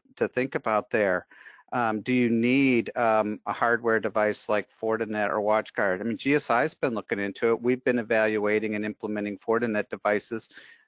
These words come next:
Um, I, th-, they're not so easy to configure.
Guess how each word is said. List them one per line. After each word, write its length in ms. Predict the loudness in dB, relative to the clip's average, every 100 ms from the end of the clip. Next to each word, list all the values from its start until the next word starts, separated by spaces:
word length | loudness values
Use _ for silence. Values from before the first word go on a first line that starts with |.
| _
Um, 320 | -2 0 0 -2
I, 240 | 0 0 -2 _ -2
th-, 140 | 0
they're 200 | 4 4
not 200 | 6 2
so 220 | 2 2
easy 320 | 2 2 0 -2
to 80 |
configure. 680 | -4 -6 0 0 2 -2 -2